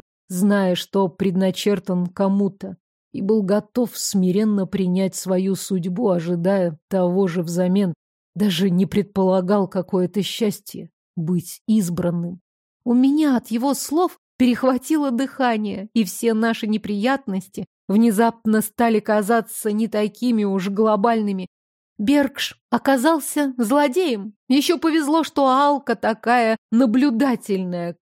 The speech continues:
Кто знал, какую гадость замышлял этот человек? Украли альбом? Найду способ выявить детей драконов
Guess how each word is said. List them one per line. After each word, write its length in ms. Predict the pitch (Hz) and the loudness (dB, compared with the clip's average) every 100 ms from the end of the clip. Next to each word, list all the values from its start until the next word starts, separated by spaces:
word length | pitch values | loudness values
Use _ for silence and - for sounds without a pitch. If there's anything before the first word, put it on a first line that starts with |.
| _ | _
Кто 320 | - - 262 | -8 0 2
знал, 400 | 202 180 226 247 | 2 0 2 2
какую 400 | - 208 - 254 | 0 -2 2 0
гадость 580 | 185 226 302 180 180 - | 2 2 2 0 -6 -6
замышлял 800 | 180 202 226 - 247 294 285 - | -2 2 2 2 0 0 0 -2
этот 320 | 277 277 269 | -2 -2 -6
человек? 600 | - 269 285 285 240 175 _ _ _ - | -6 -2 0 0 -2 -6 _ _ _ -8
Украли 400 | 233 269 254 254 | 0 2 4 4
альбом? 480 | 254 247 302 311 - _ _ | 2 0 -2 -4 -12 _ _
Найду 420 | 359 381 277 226 | 0 2 2 0
способ 580 | 185 - 285 302 233 208 | -4 -4 -2 0 0 -2
выявить 460 | 226 254 240 214 185 | 0 2 2 0 0
детей 380 | 202 214 262 247 | -2 -2 0 0
драконов 600 | 214 226 269 302 180 | 0 -2 -2 -2 -2